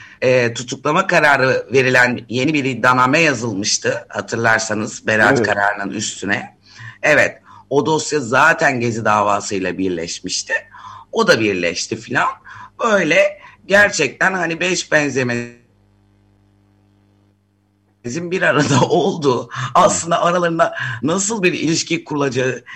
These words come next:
Speaker 1: hiç de anlaşılamayan bir, e, yargılama yumağına dönüştü olay. E, ki burun-, bunun da tabii, e, maksatlı olduğunu düşünmek, e, gerek. Çünkü böylelikle işte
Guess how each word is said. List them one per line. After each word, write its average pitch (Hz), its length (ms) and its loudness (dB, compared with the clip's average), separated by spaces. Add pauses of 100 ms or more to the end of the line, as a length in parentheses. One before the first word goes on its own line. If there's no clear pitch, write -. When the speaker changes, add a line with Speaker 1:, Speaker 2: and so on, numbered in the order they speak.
(120)
Speaker 1:
hiç - 280 -6
de 170 160 0
anlaşılamayan 147 960 2 (440)
bir, 220 400 -2
e, 156 480 4 (180)
yargılama 175 680 4
yumağına 156 560 2
dönüştü - 360 -2
olay. 104 440 0 (440)
E, 139 280 2
ki - 300 -8
burun-, 175 360 2
bunun 175 260 0
da 151 160 2
tabii, 143 380 0 (280)
e, 135 200 4
maksatlı 147 580 -2
olduğunu 127 500 -6 (120)
düşünmek, 104 840 -8 (160)
e, 80 400 -4 (240)
gerek. 135 480 0
Çünkü 180 680 -2 (500)
böylelikle 139 640 0
işte 160 540 -2